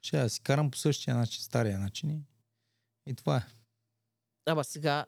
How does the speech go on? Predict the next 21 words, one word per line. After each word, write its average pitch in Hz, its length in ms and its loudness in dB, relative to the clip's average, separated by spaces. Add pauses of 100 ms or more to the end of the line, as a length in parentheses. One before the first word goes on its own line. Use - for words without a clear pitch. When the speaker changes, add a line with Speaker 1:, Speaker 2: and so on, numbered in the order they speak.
Speaker 2:
вече 160 280 -6
се - 80 -14
чувстваш - 400 -6
много 160 160 -2
по-полезен. 170 580 -2 (180)
В - 60 -10
смисъл, 180 360 -2
Speaker 1:
Точно - 180 -8
така - 260 -2
е, 120 80 2
да. 101 200 -4 (720)
Speaker 2:
нали, 185 140 0
това, 180 240 2
което 175 640 -2
правиш, 151 580 0
а, 151 160 0
то 147 160 -6
те 180 120 0
мотивира, 151 680 0
надъхва 156 500 -2
те. 156 280 -2